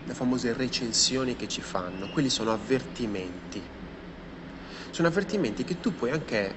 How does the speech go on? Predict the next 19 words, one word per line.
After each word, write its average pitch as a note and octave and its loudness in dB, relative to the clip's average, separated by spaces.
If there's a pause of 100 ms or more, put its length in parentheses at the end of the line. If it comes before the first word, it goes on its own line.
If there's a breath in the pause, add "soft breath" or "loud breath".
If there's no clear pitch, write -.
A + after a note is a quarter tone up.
lasciar B2+ 0
perdere, F#2+ -2
lasciar A#2+ -2
cadere G#2 2
così, F#2+ -6
no? C#3+ 0 (400)
Cazzo - -8
me F#2+ -4
ne F#2 -4
frega. F#2+ -6 (720 loud breath)
Tanto B2 2 (760)
sono - 0
le G#2+ 0
cinque G#2 2 (440)
e - -8
quaranta, G#2 4 (380)
tra G#2 -2
venti G#2 -2
minuti G#2+ 0